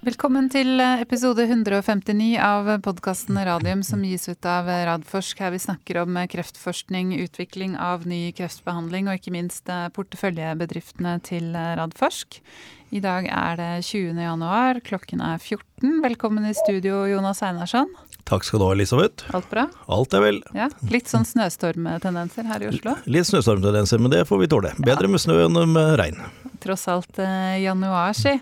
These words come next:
Speaker 1: Og så er det veldig hyggelig å ønske velkommen, eh, Gunn Fredriksen,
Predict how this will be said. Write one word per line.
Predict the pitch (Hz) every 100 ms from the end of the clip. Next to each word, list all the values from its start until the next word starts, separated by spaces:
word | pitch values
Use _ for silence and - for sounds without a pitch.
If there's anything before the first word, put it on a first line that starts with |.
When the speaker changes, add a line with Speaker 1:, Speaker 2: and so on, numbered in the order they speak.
| - - - - -
Speaker 1:
Og | 254
så | 269
er |
det | 262
veldig | 262 226 233 233 233
hyggelig | 208 185 196 214 208
å | 208 214
ønske | 185 - 185
velkommen, | 185 - 170 170 175 180
eh, | 175 180
Gunn | 180 175 175 175
Fredriksen, | 180 170 170 165 - 214 220